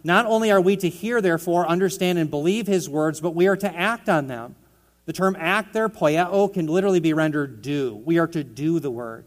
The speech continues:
Now, here you see another relationship, as I've mentioned, I think, in the previous message, between faith, which is synonymous here with hearing,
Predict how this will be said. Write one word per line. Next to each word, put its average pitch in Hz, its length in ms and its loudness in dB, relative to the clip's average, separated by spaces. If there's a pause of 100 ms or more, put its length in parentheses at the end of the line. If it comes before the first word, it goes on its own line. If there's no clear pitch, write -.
(840)
Now, 160 220 2
here 202 240 -2
you 220 160 -4
see 196 220 0
another 175 340 2
relationship, 185 720 -2
as 151 140 -6
I've 156 160 -2
mentioned, 175 520 -4 (380)
I 143 80 -6
think, 208 220 -6
in 180 80 0
the 151 80 -2
previous 156 420 -2
message, 151 640 -6 (580)
between 160 760 -4
faith, 151 720 -4 (840)
which 139 180 -10
is 139 180 -10 (300)
synonymous 151 580 -4
here 147 140 -4
with 123 160 -8
hearing, 131 440 -10